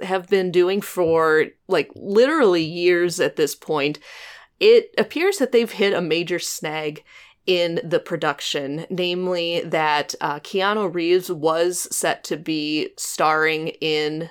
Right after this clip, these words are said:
the series adaptation, but is no longer. And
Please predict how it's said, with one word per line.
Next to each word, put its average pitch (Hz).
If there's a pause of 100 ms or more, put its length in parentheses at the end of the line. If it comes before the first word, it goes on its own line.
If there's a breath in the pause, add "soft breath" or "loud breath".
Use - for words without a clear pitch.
(120)
the 151
series 156
adaptation, 196
but 151
is 165
no 151
longer. 151 (460 loud breath)
And 208